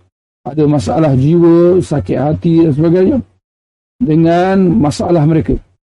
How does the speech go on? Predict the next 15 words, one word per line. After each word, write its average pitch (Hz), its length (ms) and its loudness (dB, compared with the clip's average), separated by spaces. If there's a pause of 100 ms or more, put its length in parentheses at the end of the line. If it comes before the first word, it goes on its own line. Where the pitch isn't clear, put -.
(880)
Sebaliknya, 147 400 0
kita 151 240 -2
terus 175 480 -2 (680)
maju 180 440 0
ke 165 60 -2
hadapan, 180 680 0 (640)
kita - 160 -2
terus, 165 600 0 (200)
ya, 147 200 -2
istiqamah 180 760 -2 (480)
melakukan 170 600 0
kebaikan. 131 440 0
Kita 147 240 -2
buat 190 240 0
apa - 500 -4